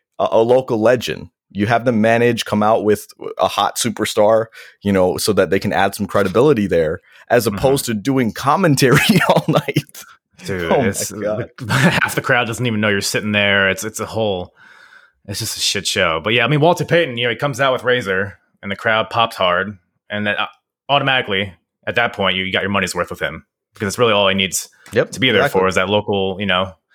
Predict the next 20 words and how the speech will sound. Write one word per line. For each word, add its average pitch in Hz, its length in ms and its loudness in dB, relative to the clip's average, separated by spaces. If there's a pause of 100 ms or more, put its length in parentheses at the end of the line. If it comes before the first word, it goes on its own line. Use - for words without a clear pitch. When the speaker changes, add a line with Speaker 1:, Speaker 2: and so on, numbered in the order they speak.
(240)
Speaker 2:
add 101 140 -2
a 101 60 -2
local, 107 500 2
uh, 95 200 2
charm 104 540 0 (440)
to - 120 -8
Speaker 1:
Yeah. 85 60 2
Speaker 2:
the 82 60 0
match, 80 260 -2
I 87 60 0
guess. 87 120 0
Speaker 1:
Couple 104 220 0
pictures, 147 560 2 (320)
you 107 140 2
know, 107 140 4
with 110 220 0
the, 92 300 2 (1080)
with 101 200 -2
the, 92 220 6
uh, 87 320 2